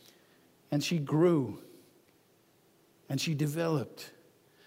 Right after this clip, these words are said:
And I'm sitting there on the front row of the church for its fortieth anniversary. I was the first full-time pastor of the church, which was birthed out of the Sheffield Central Church.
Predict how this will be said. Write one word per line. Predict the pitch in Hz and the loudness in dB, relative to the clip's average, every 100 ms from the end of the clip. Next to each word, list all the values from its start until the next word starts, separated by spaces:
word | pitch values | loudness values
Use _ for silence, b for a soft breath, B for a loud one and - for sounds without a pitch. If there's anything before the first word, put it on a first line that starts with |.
| b - | b 4
And | 165 | 6
I'm | 160 | 6
sitting | - 226 180 | 2 4 6
there | 156 175 | 6 6
on | 156 | 2
the | |
front | 143 - 180 170 | 2 2 2 2
row | 175 | 2
of | 180 | 2
the | 175 | -2
church | - 139 120 - - - b b b b | 0 0 0 -8 -18 -20 b b b b
for | - | -2
its | 131 - | -2 -2
fortieth | - 160 170 165 165 | 2 2 4 0 0
anniversary. | 160 170 147 117 - 120 110 - - b b b b _ _ - | 0 0 -2 -4 -6 -6 -6 -8 -20 b b b b _ _ 4
I | 165 | 6
was | 143 | 6
the | 131 | 2
first | 190 190 185 | 4 4 2
full-time | - 170 170 160 160 | 0 0 0 -2 0
pastor | - 151 - 135 | -4 -4 -4 -8
of | 120 | -6
the | |
church, | 123 - 143 123 - | -8 0 0 0 -10
which | 131 - | -8 -8
was | |
birthed | - 151 156 151 | 0 4 4 2
out | 139 135 | -2 0
of | 127 | -2
the | 123 | -4
Sheffield | - 156 165 165 120 | -4 -4 -4 -6 -6
Central | - 113 101 104 | -8 -8 -10 -14
Church. | - 98 104 - | -12 -14 -16 -20